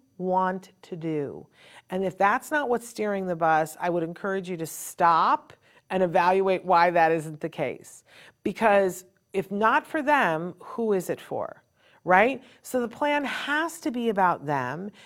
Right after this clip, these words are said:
It has to be about who they are, not who you thought they were going to be. I have a friend who said, "You know, I always figured that I,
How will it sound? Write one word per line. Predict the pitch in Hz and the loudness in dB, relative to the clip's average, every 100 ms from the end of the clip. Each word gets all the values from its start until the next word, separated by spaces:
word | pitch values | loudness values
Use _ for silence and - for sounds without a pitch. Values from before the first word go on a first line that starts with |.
| - | -8
It | 202 | -6
has | - 269 294 - | 0 0 -2 -4
to | 294 | -4
be | 262 | -2
about | 247 233 220 - | 2 4 4 0
who | - 262 269 269 202 | -10 -4 -2 -2 -4
they | 190 214 226 226 - - | -2 0 -2 -4 -10 0
are, | 220 247 233 160 113 117 - - - | 2 4 4 2 -2 -8 -16 -20 -8
not | 220 269 311 | -4 -2 -4
who | - 277 | -6 -6
you | 240 233 | -6 -8
thought | 233 - 208 196 214 - | -10 -6 -2 0 -2 -4
they | 190 190 | -4 -4
were | 185 165 | -4 -6
going | 160 170 165 160 156 | -6 -6 -6 -8 -12
to | - - | -14 -16
be. | 123 123 - _ _ _ - - - | -14 -14 -16 _ _ _ -20 -20 -6
I | - 208 | 2 2
have | 226 | 2
a | 214 | -2
friend | - 214 196 190 175 | 0 0 2 -2 -4
who | 180 | -6
said, | - 185 165 | -4 -4 -4
"You | |
know, | 196 196 | -4 -4
I | 190 | -4
always | 220 233 | -6 -8
figured | - 214 190 | -8 -8 -6
that | 170 | -4
I, | 165 170 | 0 0